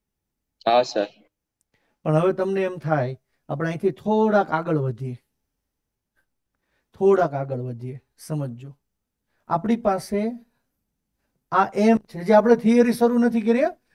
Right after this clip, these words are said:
Speaker 2: Theory પછી આપણી ધાડ ધાડ ઉલળશે. Concept clear? એટલે થિયરીમાં આવે શું? ખાલી વાર્તા આવે, ધ્યાન રાખવાના આ પોઇન્ટમાં. આ આપણી પાસે એમ છે, આ એમ dash છે, આ માનો કે પી છે, આપણે color થોડોક અલગ રાખીએ,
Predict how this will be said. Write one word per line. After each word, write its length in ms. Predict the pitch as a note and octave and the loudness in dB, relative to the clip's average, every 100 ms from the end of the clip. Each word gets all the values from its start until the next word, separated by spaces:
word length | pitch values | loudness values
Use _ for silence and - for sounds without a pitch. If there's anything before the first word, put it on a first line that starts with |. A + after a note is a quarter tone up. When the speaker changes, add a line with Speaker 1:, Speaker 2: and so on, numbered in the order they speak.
| _ | _
Speaker 2:
Theory 340 | G#3 A#3+ A#3+ A#3+ | 4 8 8 6
પછી 260 | A#3 A#3 | 2 6
આપણી 240 | A#3 A3+ A#3 | 6 6 4
ધાડ 340 | D#3 E3 G3 | 4 6 6
ધાડ 280 | D#3+ F3+ G3 | 6 6 8
ઉલળશે. 480 | F#3+ F#3+ E3 - C3+ | 6 4 0 -2 -10
Concept 720 | _ _ - F3+ G3 G#3 E3 | _ _ -4 -2 0 -2 -2
clear? 340 | G#3 A3+ B3 C4+ - _ - | 4 8 8 6 2 _ -6
એટલે 160 | D#3+ E3 | -4 -2
થિયરીમાં 680 | - G3 G3 F#3+ F#3+ F3+ | 4 6 8 6 4 4
આવે 160 | F#3+ G#3 | 4 4
શું? 200 | G#3+ A#3+ | 2 0
ખાલી 320 | D#3+ E3 F#3+ | -2 0 4
વાર્તા 380 | F#3 G3 - G#3+ | 4 4 4 4
આવે, 220 | G#3+ G#3+ | 4 2
ધ્યાન 280 | D3 D#3 E3+ | 0 -2 -2
રાખવાના 360 | F#3+ G#3+ G3+ | -4 -2 -2
આ 80 | F3 | -2
પોઇન્ટમાં. 500 | E3 D#3 C#3+ C#3+ C#3 _ _ _ | -4 -8 -10 -10 -12 _ _ _
આ 160 | - F3+ | 0 2
આપણી 200 | F3+ F#3+ | 2 2
પાસે 320 | F#3 F#3 F#3 | 0 -2 0
એમ 340 | F3+ G3 A3+ | 2 2 2
છે, 180 | A3+ A#3 B3+ - _ | 2 2 2 -4 _
આ 160 | - E3+ | -4 0
એમ 260 | F3+ F3+ F3 | 0 0 -2
dash 360 | F3 E3 - - | -2 -2 -8 -12
છે, 160 | D#3 D3 _ _ - | -12 -12 _ _ -6
આ 140 | D#3+ | -2
માનો 280 | E3+ E3+ F3+ | 0 0 -2
કે 120 | D#3+ | -6
પી 380 | D3+ G#3+ A3+ A#3 | -4 2 4 2
છે, 220 | A3+ A3 A#3+ A#3+ - | 0 -2 -2 -4 -12
આપણે 180 | D3+ D#3 | -10 -6
color 280 | D#3+ D#3 C#3+ | -2 -2 -4
થોડોક 300 | D#3 D3+ C#3+ | -6 -6 -6
અલગ 200 | C#3 C3 | -6 -8
રાખીએ, 420 | C3+ C3 D3 | -10 -12 -16